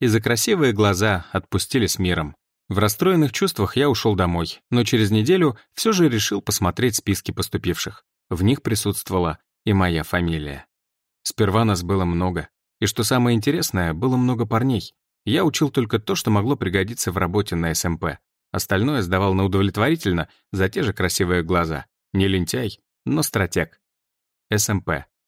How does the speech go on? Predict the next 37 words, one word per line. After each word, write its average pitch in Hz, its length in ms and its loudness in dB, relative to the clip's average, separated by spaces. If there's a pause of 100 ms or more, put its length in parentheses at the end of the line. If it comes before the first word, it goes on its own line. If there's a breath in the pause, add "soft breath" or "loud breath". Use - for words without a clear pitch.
(160)
Скорая 131 600 0
медицинская 92 680 0
помощь. 78 480 -4 (800)
К - 80 -4
окончанию 104 640 2
из - 80 -2
парней 120 360 0
нас 104 220 2
осталось 95 420 0
двое. 87 400 -2 (280)
Я - 200 0
и - 60 2
Паша. - 400 -4 (360)
Паша 95 440 -2 (180)
очень 90 320 -2
умный. 80 360 -4 (320)
Мы 123 100 0
всегда 113 320 -2
поражались 107 540 0
тому, 110 360 0 (200 soft breath)
что - 220 -4
он 90 120 0
знал 101 280 0
ответ 107 340 -2
на 95 80 0
любой 90 260 0
медицинский 123 580 -2
вопрос, 113 460 -2 (220 soft breath)
который 85 320 -2
задавали 90 440 0
нам 80 200 -2
преподаватели. 87 720 -2 (300)
Он 98 140 0
был 95 120 4
старше - 400 -2
даже 95 240 0
меня 104 400 2